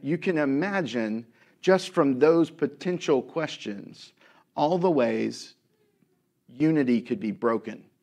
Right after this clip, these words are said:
within the church in its infant stages. And so at this time, God speaks through the el-, uh, through the apostles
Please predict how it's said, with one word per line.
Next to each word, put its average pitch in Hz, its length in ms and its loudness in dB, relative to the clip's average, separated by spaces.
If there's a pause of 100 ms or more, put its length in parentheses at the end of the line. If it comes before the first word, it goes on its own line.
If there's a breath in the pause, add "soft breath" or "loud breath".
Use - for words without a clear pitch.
(460)
within 120 300 0
the 113 80 -4
church - 580 -6
in 127 80 -6
its 113 160 -8
infant 110 340 -8
stages. - 600 -14 (920)
And 147 120 -4
so 156 140 4
at 123 100 2
this 160 200 -2
time, 135 540 -2 (1400)
God 147 220 -2
speaks - 500 0 (180)
through 143 220 0
the 127 140 4
el-, 131 240 0
uh, 135 160 0
through 143 220 -2
the 127 120 0
apostles - 720 -10